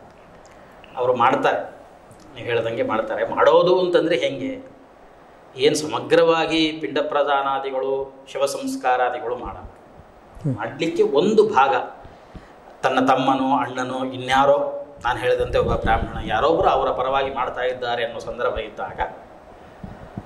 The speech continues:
Speaker 1: ಇವರು, ಇವರು ಕೂಡ ತನ್ನ ತಂದೆಗೆ ಒಂದು ಎಲೆ ಹೊರಗಿಡೋದು ಅಂತ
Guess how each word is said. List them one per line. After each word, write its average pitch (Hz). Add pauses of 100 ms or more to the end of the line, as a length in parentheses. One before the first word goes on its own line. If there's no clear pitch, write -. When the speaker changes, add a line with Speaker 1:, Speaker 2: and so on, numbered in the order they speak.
(140)
Speaker 1:
ಇವರು, 247 (1300)
ಇವರು 226
ಕೂಡ 214
ತನ್ನ 180
ತಂದೆಗೆ 160 (1040)
ಒಂದು 143
ಎಲೆ 147
ಹೊರಗಿಡೋದು 143
ಅಂತ -